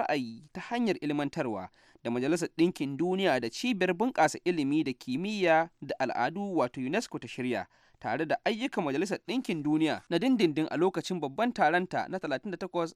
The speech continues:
a shalkwatar cibiyar ta unesco. Mataimakin Sakatare Blinken ya ƙara da cewa babban makamin da muke da zaɓi amfani da shi a wannan fama shi ne irin wanda babu wani ɗan ta'adda da ya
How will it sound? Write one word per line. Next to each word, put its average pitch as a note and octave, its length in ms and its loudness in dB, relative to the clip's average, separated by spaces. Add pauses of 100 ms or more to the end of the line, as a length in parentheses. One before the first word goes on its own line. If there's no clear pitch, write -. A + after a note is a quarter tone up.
(100)
a - 60 -4
shalkwatar F3 680 -4 (300)
cibiyar E3 340 -4
ta - 100 -10
unesco. A2+ 480 -8 (1120)
Mataimakin A3 380 0
Sakatare G3 420 -2
Blinken D3 380 -4
ya D#3+ 160 0
ƙara A#3 280 2
da B2+ 80 -8
cewa G2+ 380 -8 (300)
babban E3+ 240 2
makamin B3+ 420 4
da G3+ 80 -2
muke D#3+ 720 -6
da C3+ 80 -8
zaɓi D#3+ 440 2
amfani B2+ 380 -8
da D#3 100 -4
shi D#3 280 -8
a C3 80 -4
wannan D3 420 -4
fama C3+ 300 -4
shi C#3+ 220 -10
ne A2+ 180 -8 (320)
irin F3 280 2
wanda E3+ 260 0
babu F#3+ 320 6
wani F3 240 0
ɗan F3+ 200 -2
ta'adda A#2+ 480 -6 (140)
da A#2 160 -8
ya F3+ 240 0